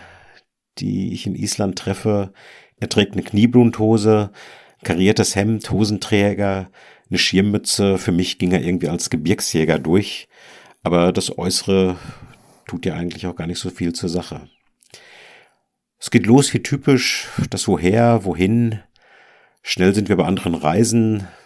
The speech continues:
und auch da beim Thema Begegnung. Und ich berichte ihm von der Gastfreundschaft und Hilfsbereitschaft, die ich dabei erlebt habe. Doch er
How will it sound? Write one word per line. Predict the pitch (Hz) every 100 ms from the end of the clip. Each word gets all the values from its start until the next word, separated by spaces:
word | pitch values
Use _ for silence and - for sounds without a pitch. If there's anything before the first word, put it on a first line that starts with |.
| _ -
und | - 92 92 87 - - -
auch | -
da | - 82
beim | 92 92
Thema | 104 98 98 95 -
Begegnung. | - 82 95 92 90 73 69 67 - - - - - - _
Und | - 90 87 - - -
ich | - -
berichte | - 113 -
ihm | 101 107 104 104 98
von | - - 85
der |
Gastfreundschaft | 85 90 - - 101 104 101 90
und | -
Hilfsbereitschaft, | 101 - 117 104 107 113 107
die | 110
ich |
dabei | 107 104 101
erlebt | 90 92 104 -
habe. | 202 196 202 196 - - - - - _ _ _ _ _ _ -
Doch | 98
er | - 101 107